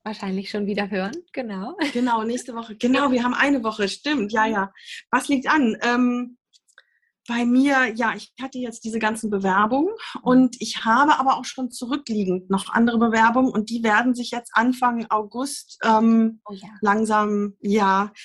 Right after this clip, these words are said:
Speaker 2: zwei werden sich Anfang August melden und da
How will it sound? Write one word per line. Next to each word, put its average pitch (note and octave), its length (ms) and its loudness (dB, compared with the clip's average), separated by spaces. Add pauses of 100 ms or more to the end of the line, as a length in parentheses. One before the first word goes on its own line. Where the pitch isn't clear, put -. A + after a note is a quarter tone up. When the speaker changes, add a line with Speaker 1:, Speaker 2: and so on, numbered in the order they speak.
Speaker 2:
zwei A3 420 -2
werden F#3+ 280 -6
sich F#3+ 160 -14
Anfang G#3 320 -4
August G#3 600 -6
melden G3+ 540 6
und G3+ 300 0
da G3+ 480 4